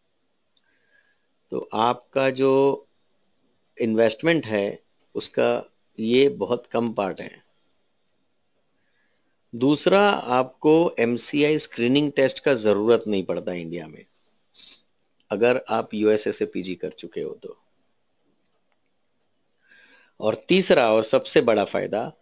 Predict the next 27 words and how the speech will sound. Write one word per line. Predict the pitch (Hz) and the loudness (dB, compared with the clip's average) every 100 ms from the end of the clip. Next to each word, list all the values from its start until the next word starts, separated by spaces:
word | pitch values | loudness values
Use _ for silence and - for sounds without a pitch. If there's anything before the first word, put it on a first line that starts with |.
| _ _ - | _ _ -6
अगर | 117 170 | 0 2
आप | 180 180 | 2 2
अस्सी | 127 - | -2 0
लाख | 143 143 143 | 2 2 0
रुपया | 135 139 | 0 0
डालते | 117 104 120 139 | 0 2 2 2
भी | 147 139 | 2 4
हो, | 117 120 | 4 2
प्राइवेट | 120 - 107 117 131 135 | 0 0 2 4 2 2
में | 127 | 0
यहाँ | 117 113 | 0 0
डालते | 107 101 98 | 0 -2 0
हो, | 120 | -2
तो | 120 | 0
एमबीबीएस | 110 104 110 113 110 | -2 -2 -2 0 -2
तक | - 92 | -4 -8
पहुंचोगे। | - 90 85 90 107 196 _ _ _ _ _ _ _ _ _ | -10 -10 -10 -8 -8 -10 _ _ _ _ _ _ _ _ _
जब | 120 117 | 0 2
यूएस | 107 113 196 226 220 | 2 4 6 6 2
में | 190 | 2
क्या | 175 | 4
होगा, | 143 127 156 147 | 4 4 4 4
अस्सी | 135 160 | 2 2
लाख | 160 160 - _ _ - | 2 2 -2 _ _ -6
एमबीबीएस | 120 170 190 202 190 | 0 2 4 4 4
तक | 185 | 0
लगेगा, | 147 113 110 110 151 240 | 2 2 2 2 0 -2